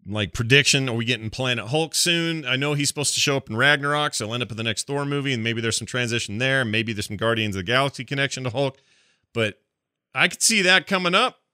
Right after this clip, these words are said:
End up with, like, a Planet Hulk preview on, you know, the next Thor movie, 'cause supposedly they're off doing, you know, dealing with him, uh, mentioned by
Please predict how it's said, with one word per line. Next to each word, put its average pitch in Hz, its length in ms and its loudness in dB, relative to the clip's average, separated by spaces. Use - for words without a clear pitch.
End 185 180 2
up 147 100 2
with, 156 160 -10
like, 170 240 2
a 151 300 4
Planet 175 340 4
Hulk 175 320 2
preview 190 640 2
on, 170 400 0
you 170 100 -2
know, 170 280 0
the 165 100 -4
next 170 280 -2
Thor 170 200 -2
movie, 170 300 -2
'cause 165 180 0
supposedly 156 440 -2
they're 156 220 2
off 156 320 0
doing, 135 280 -4
you 143 60 -4
know, 127 120 -2
dealing 135 340 0
with 131 140 0
him, 147 380 -2
uh, 110 320 -4
mentioned 131 480 0
by 127 340 2